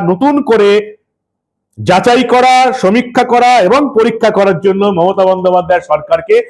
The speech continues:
তিন মাস সময় দিল। এই অবধি খবরটা সব মিডিয়া করেছে, কিন্তু এই তিন চার মাসে কি হবে?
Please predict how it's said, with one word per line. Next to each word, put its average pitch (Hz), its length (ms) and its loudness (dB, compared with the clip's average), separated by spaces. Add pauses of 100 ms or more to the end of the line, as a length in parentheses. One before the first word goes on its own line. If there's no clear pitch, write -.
(200)
তিন 220 280 0
মাস 220 200 2 (120)
সময় 170 300 0
দিল। 127 180 -2 (920)
এই 202 200 2
অবধি 240 240 0
খবরটা 208 460 0 (680)
সব - 220 0
মিডিয়া 190 280 0
করেছে, 151 340 -2 (880)
কিন্তু 156 160 0 (100)
এই 240 260 2
তিন 254 240 0
চার 254 220 2
মাসে 254 200 0
কি 254 160 -2
হবে? 233 220 2